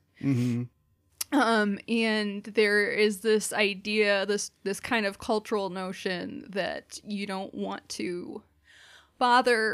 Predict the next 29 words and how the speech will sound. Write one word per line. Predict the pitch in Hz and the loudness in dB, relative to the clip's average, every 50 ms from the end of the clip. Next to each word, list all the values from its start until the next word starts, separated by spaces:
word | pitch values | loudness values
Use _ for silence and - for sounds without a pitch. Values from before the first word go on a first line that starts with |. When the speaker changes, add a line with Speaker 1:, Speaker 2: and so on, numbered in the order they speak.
| - - 190 | 0 0 0
Speaker 2:
or | 202 202 202 | 0 0 0
burden | 185 190 202 202 214 208 208 202 196 190 185 185 180 180 | -2 -2 0 0 0 0 0 0 -2 -2 -4 -6 -6 -6
your, | 180 185 185 185 - - - | -8 -8 -8 -8 -10 -12 -12
your | - 180 196 | -12 -12 -12
friends | - - - 185 190 190 190 185 185 | -10 -6 -4 -2 -2 -2 -4 -4 -4
or | 175 | -6
your | 175 175 180 175 | -6 -6 -8 -8
family. | 175 - - 175 185 185 185 180 156 165 160 165 170 165 - _ - - - - - - - - _ | -8 -6 -6 -6 -6 -6 -8 -8 -8 -8 -8 -8 -10 -12 -14 _ -20 -20 -20 -20 -20 -20 -20 -16 _
And | 196 214 208 202 196 202 | -2 -2 -2 0 -2 -4
so | - - - 220 208 208 208 208 190 | -4 -2 0 2 2 2 2 2 2
I | - 113 180 190 185 - 208 - - | 2 2 0 0 -2 -4 -6 -4 -2
think | 208 214 214 220 190 | -2 -2 -2 -2 -2
that | 202 190 190 180 - | 0 2 2 2 0
a | - 190 | 0 -2
lot | 196 196 202 202 196 196 | -2 0 0 0 0 -2
of | 202 - | -4 -6
people | - - 214 202 - 196 185 185 | -6 -6 -4 -4 -4 -2 -2 -2
are | 190 - 185 190 196 196 185 190 196 | 0 0 0 0 0 0 -2 -4 -4
maybe, | 196 190 190 190 185 208 202 196 202 196 190 190 185 - _ _ _ - - - - - - _ _ _ _ _ _ _ _ _ _ - | -6 -6 -8 -6 -6 -6 -6 -6 -6 -6 -8 -8 -10 -12 _ _ _ -20 -20 -20 -20 -20 -20 _ _ _ _ _ _ _ _ _ _ 0
uh, | 214 214 214 202 208 202 190 | 2 2 4 4 2 2 2
less | 202 202 202 214 - - | 2 2 0 0 0 -2
willing | - 233 220 220 214 214 208 | -2 0 0 2 2 2 0
to | - 220 208 | 0 -2 -2
reach | 208 202 196 185 - 208 | -2 -2 -2 -2 -2 0
out | 196 214 196 - - - | 2 2 2 0 -2 -6
when | - - 180 | -8 -8 -8
they | 180 - | -10 -10
need | - - - - | -12 -12 -12 -10
help. | 190 196 190 185 - - - - | -6 -4 -2 -2 -2 -4 -6 -10